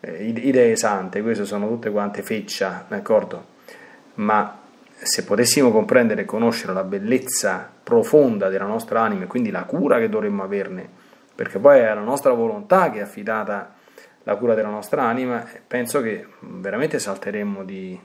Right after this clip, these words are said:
di gioia e ci guarderemmo bene,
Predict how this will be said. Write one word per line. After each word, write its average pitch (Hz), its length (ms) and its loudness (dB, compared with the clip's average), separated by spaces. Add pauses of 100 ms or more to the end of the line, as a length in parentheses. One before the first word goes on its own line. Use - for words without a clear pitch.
di 98 220 -10
gioia 110 560 6
e 113 260 -8
ci - 180 -10
guarderemmo 110 680 -2
bene, 104 760 0